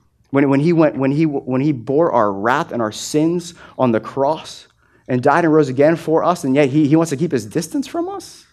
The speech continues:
Doesn't want to, to speak into our lives and usher in healing and, and,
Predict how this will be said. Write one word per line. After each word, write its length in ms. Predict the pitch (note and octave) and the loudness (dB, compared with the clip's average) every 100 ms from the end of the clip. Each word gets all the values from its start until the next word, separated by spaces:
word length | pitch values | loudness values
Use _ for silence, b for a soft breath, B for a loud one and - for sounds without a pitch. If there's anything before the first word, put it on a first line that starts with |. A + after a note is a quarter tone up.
| _ _ _ _ _ _ _ _ _ _ | _ _ _ _ _ _ _ _ _ _
Doesn't 240 | E3+ F#3 | 2 6
want 160 | F#3 F#3+ | 4 6
to, 140 | E3+ | 4
to 120 | D3 | 2
speak 460 | B2+ - - G#3 G#3 | -2 -4 -2 -2 2
into 380 | G#3+ - A3+ G#3+ | 2 2 -2 2
our 200 | F3+ F#3+ | 4 6
lives 440 | F3+ G3+ G3+ F#3 | 6 6 4 2
and 100 | C#3+ | 4
usher 300 | F3+ - F3+ | 2 2 2
in 100 | D3 | 2
healing 560 | A2+ - D#3+ G3 G#3 D#3+ | 0 2 4 4 2 0
and, 160 | G#2+ | -2
and, 200 | B2 A2+ | -2 -4